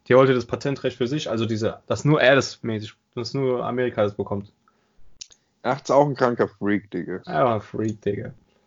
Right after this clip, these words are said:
Speaker 2: Ich sag nicht, man, wenn man aus dieser Krise produktiv rauskommt, indem du was Gutes machst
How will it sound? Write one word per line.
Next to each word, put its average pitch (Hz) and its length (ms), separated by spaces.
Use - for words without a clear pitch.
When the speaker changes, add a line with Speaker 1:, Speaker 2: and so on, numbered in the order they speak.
Speaker 2:
Ich - 140
sag - 260
nicht, 214 460
man, 151 260
wenn 170 120
man 170 120
aus 143 160
dieser 131 200
Krise 175 380
produktiv 147 520
rauskommt, 139 460
indem 139 320
du 135 120
was 113 200
Gutes 180 420
machst 117 460